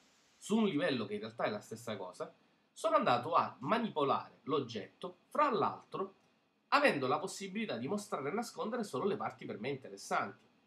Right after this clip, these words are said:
Ma non mi sono accontentato di questo, ho utilizzato un effetto altera che vi faccio vedere al volo. L'effetto altera lo possiamo abilitare ogni volta che andiamo all'interno del menu modifica trasforma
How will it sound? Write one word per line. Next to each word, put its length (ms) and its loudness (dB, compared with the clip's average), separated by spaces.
Ma 100 -2
non 120 0
mi 60 -2
sono 220 0
accontentato 600 -6
di 140 -8
questo, 460 -12
ho 120 2
utilizzato 540 0
un 80 -2
effetto 500 -4
altera 520 -2
che 120 -12
vi 100 -10
faccio 300 -10
vedere 240 -4
al 140 -8
volo. 360 -6
L'effetto 460 -4
altera 520 -2
lo 120 2
possiamo 440 0
abilitare 540 0
ogni 160 -4
volta 260 -4
che 60 -4
andiamo 340 0
all'interno 440 -6
del 120 -4
menu 380 -2
modifica 580 -2
trasforma 800 -6